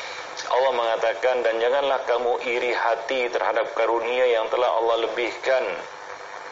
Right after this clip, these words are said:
kepada sebahagian kamu atas sebahagian yang lain. Karena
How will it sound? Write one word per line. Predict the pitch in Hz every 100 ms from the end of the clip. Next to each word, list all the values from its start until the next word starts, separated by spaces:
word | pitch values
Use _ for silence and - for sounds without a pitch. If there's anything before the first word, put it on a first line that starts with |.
| - -
kepada | 113 117 113 117
sebahagian | 110 107 107 107 113 110
kamu | 110 113 127
atas | 104 117 113
sebahagian | 104 101 104 110 113 113
yang | 120 120
lain. | 120 127 123 101 - - - - - - - - - -
Karena | 113 113 123 131